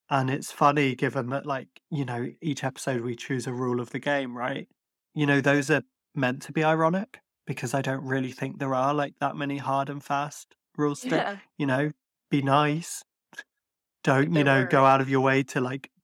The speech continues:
Speaker 1: be mean to anyone. There's certain things we can agree on, but mostly there aren't just a whole litany of rules. And it's maybe taken me a little bit too long to realize how true that is for myself.
Speaker 2: Well,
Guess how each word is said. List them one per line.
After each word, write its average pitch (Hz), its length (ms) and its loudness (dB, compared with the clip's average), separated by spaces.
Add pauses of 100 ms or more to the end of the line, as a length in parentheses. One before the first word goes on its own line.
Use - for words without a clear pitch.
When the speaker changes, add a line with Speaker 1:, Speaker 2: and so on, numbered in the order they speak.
(100)
Speaker 1:
be 143 280 0
mean 151 320 -2
to 143 140 0
anyone. 127 420 -2
There's 139 180 0
certain 165 360 0
things 131 280 -4
we 135 80 -8
can 135 160 -10
agree 135 300 -8
on, 156 260 -10 (220)
but 170 140 -2
mostly 170 440 2
there 135 160 2
aren't 147 320 2
just - 280 -8
a 127 60 -10
whole 131 220 -8
litany 127 380 -6
of 127 180 -10
rules. 135 380 -10 (400)
And 123 240 -2
it's 131 200 -6
maybe 170 240 0
taken 151 340 -4
me 135 120 -2
a 131 60 -2
little 151 260 -2
bit 139 180 -8
too 139 160 -4
long 156 380 -4 (480)
to 147 120 -2
realize 139 600 -2
how 143 160 0
true 147 260 -4
that 160 160 -2
is - 360 -10
for - 180 -6
myself. - 600 -10 (460)
Speaker 2:
Well, 220 580 0